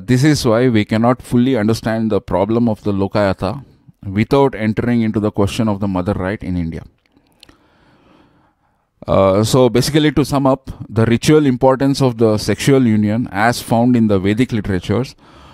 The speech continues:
formed part of the pastoral patriarchal ideas. By contrast, the Lokayata tradition retained the same belief as forming part of the agricultural matriarchal ideas.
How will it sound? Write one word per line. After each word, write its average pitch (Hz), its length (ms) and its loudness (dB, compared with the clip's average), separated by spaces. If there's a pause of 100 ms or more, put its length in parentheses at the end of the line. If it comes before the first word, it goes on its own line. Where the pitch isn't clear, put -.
(520)
formed 139 540 0
part 127 240 4
of 123 160 0
the 143 180 2
pastoral 139 720 0
patriarchal 123 840 0
ideas. 87 600 -4 (1200)
By 110 200 0
contrast, 127 600 2
the 123 80 2
Lokayata 123 580 2
tradition 95 540 -2 (220)
retained 131 480 2
the 123 40 2
same 127 440 2
belief 117 480 0 (320)
as 117 320 0
forming 120 500 2
part 117 300 2
of 113 160 0
the 127 200 0
agricultural 123 800 2
matriarchal 113 760 0
ideas. 80 520 -8